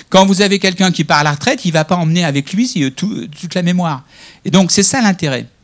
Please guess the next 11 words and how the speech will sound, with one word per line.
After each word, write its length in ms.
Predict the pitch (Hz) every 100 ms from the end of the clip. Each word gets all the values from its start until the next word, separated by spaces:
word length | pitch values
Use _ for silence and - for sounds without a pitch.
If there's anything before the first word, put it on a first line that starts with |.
| _ - - -
L'intérêt, 420 | 160 175 180 254
c'est 140 | -
d'avoir 300 | 160 165 165
la 140 | 147 139
continuité 880 | - 285 - 247 220 208 - 190 220
pour 220 | 180 147
agir, 500 | 151 139 180 262 247 - -
la 140 | - 147
continuité 680 | 233 233 226 202 190 196
pour 180 | 190 165
prévenir, 540 | - 147 131 156 202